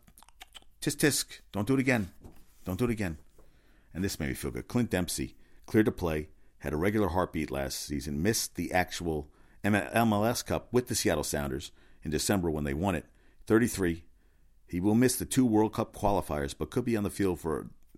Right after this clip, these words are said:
twenty-second year of the M L S. Starts next month, and he wants to play in the two thousand eighteen World Cup in Russia. I am rooting for him, Clint Dempsey.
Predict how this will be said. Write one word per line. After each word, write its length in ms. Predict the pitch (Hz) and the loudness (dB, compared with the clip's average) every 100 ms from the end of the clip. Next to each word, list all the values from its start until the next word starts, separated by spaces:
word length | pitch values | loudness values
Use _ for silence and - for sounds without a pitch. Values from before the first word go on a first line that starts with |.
| - | -14
twenty-second 840 | - - 160 - 175 - 139 - 117 | -8 -2 -2 -2 -4 -2 -2 -2 -2
year 80 | |
of 80 | 101 | 0
the 80 | 78 | 0
M 120 | 92 | -2
L 140 | 82 80 | -2 -2
S. 280 | 69 - - - - | -4 -8 -16 -20 -10
Starts 280 | - 85 92 | -4 -2 -2
next 160 | 80 | -4
month, 200 | 87 85 - - - - | -4 -6 -8 -20 -20 -6
and 80 | 78 | 0
he 60 | |
wants 220 | 85 92 - | 0 0 -2
to 60 | |
play 200 | - 95 | -4 -2
in 60 | 85 | -2
the 60 | |
two 160 | 76 104 | -2 -2
thousand 280 | 90 80 82 | -2 -2 -2
eighteen 240 | 80 80 | -4 -2
World 200 | 73 76 | -2 -4
Cup 240 | - 76 - | -4 -6 -6
in 120 | 71 | -4
Russia. 260 | 87 - - | -2 -4 -6
I 140 | 90 | -2
am 180 | 110 85 | -2 0
rooting 220 | 101 104 | 0 0
for 140 | 92 92 | -2 -2
him, 200 | 95 92 | -2 -4
Clint 220 | - 101 | -4 -2
Dempsey. 380 | 90 85 - | -2 -2 -6